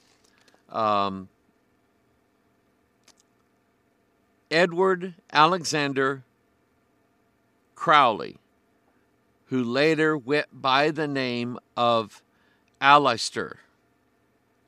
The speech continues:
Crowley. Born in October eighteen seventy-five, died, uh, first of December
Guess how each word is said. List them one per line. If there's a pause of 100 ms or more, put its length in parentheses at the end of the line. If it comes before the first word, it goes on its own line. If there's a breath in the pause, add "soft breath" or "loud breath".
Crowley. (1500)
Born
in
October (140)
eighteen
seventy-five, (1000)
died,
uh,
first
of
December